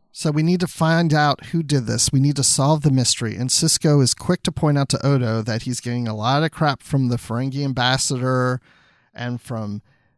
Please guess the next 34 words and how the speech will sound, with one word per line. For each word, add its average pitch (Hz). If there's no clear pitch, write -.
the 117
Benzite 139
president 139
in 127
exile 131
and 113
the 113
Nausigans 135
and 110
so 139
on 135
and 123
so 156
forth, 117
because 139
there 147
were 151
n-, 131
many 156
of 143
them, 143
they 127
were 123
there 131
in 127
the 117
restaurant 117
that 107
were 117
killed. 113
And 147
then 262
we 208
get 220